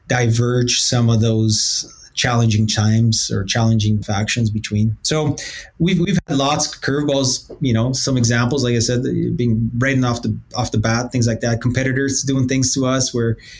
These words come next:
you know, eh, where they were, you know, questionable and unethical point, whether you're, s-, you're supposed to be doing that or not, persevering through that, negative news, you know,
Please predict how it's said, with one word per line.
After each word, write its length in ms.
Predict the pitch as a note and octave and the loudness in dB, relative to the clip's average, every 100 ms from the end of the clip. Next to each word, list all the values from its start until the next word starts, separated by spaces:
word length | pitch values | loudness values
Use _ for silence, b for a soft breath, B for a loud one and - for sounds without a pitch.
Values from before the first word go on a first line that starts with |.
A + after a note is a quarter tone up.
| B B | B B
you 160 | - B2+ | -2 2
know, 440 | B2 A#2+ A#2 A2+ - | 2 2 0 -2 -4
eh, 340 | A2+ A2 G#2+ - - - | -2 0 0 -4 -14 -10
where 220 | B2 A#2+ | -4 0
they 120 | A#2+ | 2
were, 380 | A#2+ A#2 A#2 A2+ - | 0 0 0 -2 -2
you 140 | C3 | -2
know, 140 | A2 | -2
questionable 720 | G#2+ D3+ D#3 - D3+ C#3 D3 C#3 | -2 0 0 0 0 0 0 0
and 140 | B2+ | 2
unethical 500 | A#2+ A#2+ C3 - C#3+ | 2 2 0 -2 -2
point, 380 | C#3 C#3 C#3+ C#3+ | 0 0 0 0
whether 320 | A#2+ A#2+ A#2+ | 0 0 0
you're, 180 | A2+ G#2+ | 0 0
s-, 240 | - - A2+ G#2+ A2 | -2 -4 -6 -4 -6
you're 140 | A2+ A#2 | -2 -2
supposed 220 | - A#2+ | -2 -2
to 40 | |
be 80 | A#2 | -2
doing 200 | A2 B2 | 0 0
that 140 | B2+ B2+ | 0 0
or 80 | B2 | 0
not, 360 | B2 B2+ - B B | -2 -4 -8 B B
persevering 420 | A2+ A2 A#2 A#2+ | -2 0 2 2
through 180 | B2 A2 | 0 0
that, 360 | A#2 A#2+ B2 | 0 0 0
negative 460 | G2+ A#2+ C3 C3+ A#2+ | 2 2 2 2 2
news, 640 | B2 B2+ C3 B2+ - - | 2 2 2 0 -2 -4
you 140 | A#2+ A2 | -2 0
know, 360 | G#2+ A2+ A#2 | 2 0 0